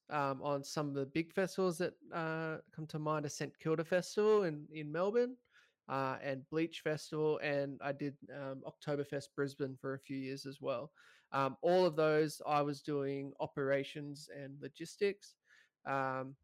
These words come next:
so, uh, a lot of <laughs> forklift work, a lot, a lot of, um, boom lift work, um, and all that kinda helped me to build my, uh, logistical, um, mind, I guess.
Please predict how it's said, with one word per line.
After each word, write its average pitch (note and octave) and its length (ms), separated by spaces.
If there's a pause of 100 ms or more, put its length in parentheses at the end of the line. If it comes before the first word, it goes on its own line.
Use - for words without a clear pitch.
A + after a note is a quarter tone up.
(380)
so, C3+ 520 (180)
uh, B2+ 280 (100)
a C3 60
lot D3 200
of C#3+ 180
<laughs> - 40
forklift E3+ 440
work, F#3 360
a E3 40
lot, D3+ 280
a E3 80
lot E3+ 180
of, D#3 200
um, D3 400 (360)
boom F3 280
lift F#3 240
work, E3+ 380 (340)
um, D3+ 500 (880)
and D3+ 440 (180)
all F3+ 260
that E3+ 240 (320)
kinda D3 160
helped D3 320
me D3+ 360 (220)
to D3 440 (120)
build D3+ 280
my, D3+ 380 (280)
uh, C#3+ 300 (360)
logistical, D3+ 840 (300)
um, D#3 480 (880)
mind, C3 480
I D3 80
guess. C3 360